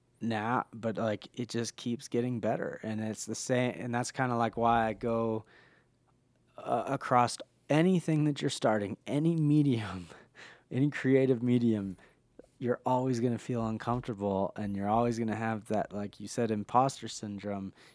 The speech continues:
You just keep doing it until you're good enough. Like, I, I, I can't tell you how many hours I've put into now, like, practicing my songs and singing and,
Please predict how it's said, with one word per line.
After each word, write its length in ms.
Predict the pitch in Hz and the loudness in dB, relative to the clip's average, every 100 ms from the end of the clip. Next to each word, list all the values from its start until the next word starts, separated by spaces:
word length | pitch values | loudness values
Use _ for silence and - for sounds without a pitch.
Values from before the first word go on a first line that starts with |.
| _ | _
You 100 | 120 | -10
just 280 | 143 156 - | -4 -4 -4
keep 360 | - 165 165 - | -6 -6 -4 2
doing 320 | 120 - 131 | 2 2 0
it 140 | 107 | -4
until 300 | - 110 113 120 | -4 -4 -2 -2
you're 140 | 113 | -2
good 200 | 107 135 | 0 -2
enough. 460 | 165 143 - - 110 | -2 -4 -6 -8 -4
Like, 460 | 104 104 98 - _ _ _ _ _ _ _ _ - | -2 -2 -4 -10 _ _ _ _ _ _ _ _ 4
I, 360 | 123 143 135 - _ _ - - - | 6 8 6 2 _ _ -20 -20 -12
I, 160 | - - - _ _ | -8 -8 -10 _ _
I 120 | - 143 | -2 -2
can't 320 | - 165 131 | 0 -2 0
tell 160 | 139 | 0
you 140 | 131 127 | 2 0
how 580 | - - 123 123 127 131 | -2 0 6 8 8 6
many 340 | 131 127 120 | 2 0 0
hours 440 | 113 120 120 107 104 | 2 2 2 0 -2
I've 180 | 101 - | -4 -4
put 180 | 110 | -4
into 340 | 104 110 107 110 | -2 -2 -4 -6
now, 540 | 104 101 98 98 101 | -4 -2 -2 -2 -2
like, 260 | - 98 90 | -4 -6 -6
practicing 580 | - 110 107 110 - 107 | 0 2 2 -2 -8 -8
my 120 | 98 95 | -8 -6
songs 540 | - 117 113 104 92 | -2 -2 -2 -4 -8
and 120 | 98 | -8
singing 580 | 92 - 123 117 107 98 | -8 -6 -4 -4 -4 -6
and, 200 | 92 92 | -6 -8